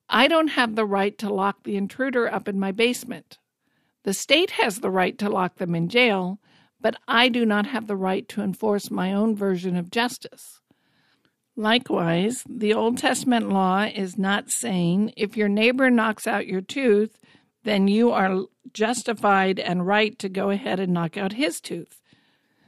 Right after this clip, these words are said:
These laws are not permission for individuals to take matters into their own hands. These laws were guidelines for the judges of Israel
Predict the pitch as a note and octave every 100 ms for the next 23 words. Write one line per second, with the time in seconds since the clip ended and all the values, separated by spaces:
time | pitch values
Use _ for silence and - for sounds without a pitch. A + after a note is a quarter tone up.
0 | _ _ B3 A3+ - A#3 B3 C#4 B3+ -
1 | _ - G#3 G#3+ A3 B3 - - A#3 G#3
2 | A#3 - G#3 E3 E3+ - G#3 - A3+ A3+
3 | G#3 G3+ G3+ G3 G3 F#3+ F#3 - F#3+ -
4 | A3 F#3+ G3+ G3 G#3 G#3 G#3 - A3 A3+
5 | A#3 G3+ G3 F#3 F#3+ F#3 B3 A#3+ F3 D#3
6 | - - _ - _ - G#3 G#3 A3 G#3
7 | F#3+ G3+ F3 F#3+ G3 G#3 A3 A#3+ C4+ C#4
8 | - G3+ F#3 F3+ F#3 F3 F#3 G3 G3 G#3+
9 | G#3+ G3+ G3 G3+